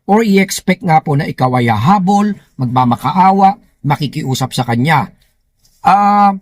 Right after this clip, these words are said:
yan ang wag na wag po natin gagawin, mga utol, dahil nga po complete turn off ito at loss of attraction.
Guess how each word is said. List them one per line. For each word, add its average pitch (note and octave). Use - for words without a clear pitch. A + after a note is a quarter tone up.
yan C4+
ang B3
wag G#3
na F#3+
wag F3
po D#3
natin C3+
gagawin, A#2+
mga A#2
utol, A2
dahil C3+
nga C3+
po C#3
complete G#3
turn G3
off F3
ito D3+
at -
loss C#3
of -
attraction. A2+